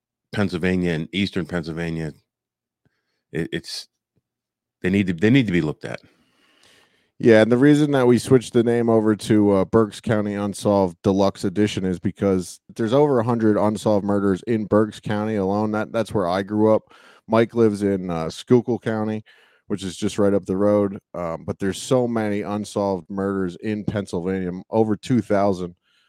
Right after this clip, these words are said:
Speaker 2: Um, so we're expanding to most of Pennsylvania. I think all of Pennsylvania, right, Mike?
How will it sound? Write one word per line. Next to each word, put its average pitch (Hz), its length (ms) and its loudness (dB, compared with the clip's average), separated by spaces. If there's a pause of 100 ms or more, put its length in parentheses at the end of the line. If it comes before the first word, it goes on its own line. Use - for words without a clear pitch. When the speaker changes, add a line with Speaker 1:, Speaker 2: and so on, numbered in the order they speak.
(160)
Speaker 2:
Um, 92 220 -4
so - 160 -4
we're 110 220 0
expanding 98 720 -2
to 92 500 -2 (360)
most 110 440 2
of 92 120 -4
Pennsylvania. 90 600 -4
I 85 60 -4
think 92 200 -8
all 90 220 0
of 82 100 -12
Pennsylvania, 82 640 -6 (560)
right, 98 180 2
Mike? 107 220 -4